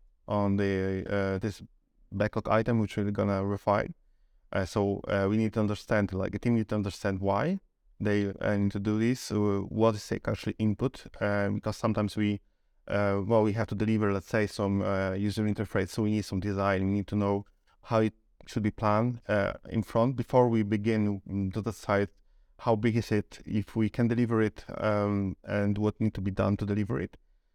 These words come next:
So, as I said, we need some input. This input comes from different things, like from the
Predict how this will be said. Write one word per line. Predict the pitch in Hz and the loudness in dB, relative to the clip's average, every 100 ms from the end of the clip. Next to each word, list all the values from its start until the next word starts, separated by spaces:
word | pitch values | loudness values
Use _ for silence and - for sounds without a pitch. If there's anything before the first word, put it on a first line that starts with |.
| _ | _
So, | - 117 110 - | 0 0 0 0
as | 123 123 | 0 0
I | |
said, | 104 95 | -4 0
we | 120 | 2
need | 147 143 | 2 0
some | 135 - | -2 0
input. | 117 113 147 | 0 0 -2
This | - - | -4 -4
input | 123 107 107 | -2 -2 -4
comes | - 107 - | -2 -2 -2
from | - 107 104 104 101 - 104 | 2 4 4 2 -2 -6 -6
different | 104 - 101 98 _ _ - | -6 -2 -2 -2 _ _ -6
things, | 104 101 | -4 0
like | 98 95 - | 0 0 -2
from | - 98 98 | -2 2 2
the | 95 95 92 98 | 2 0 0 -4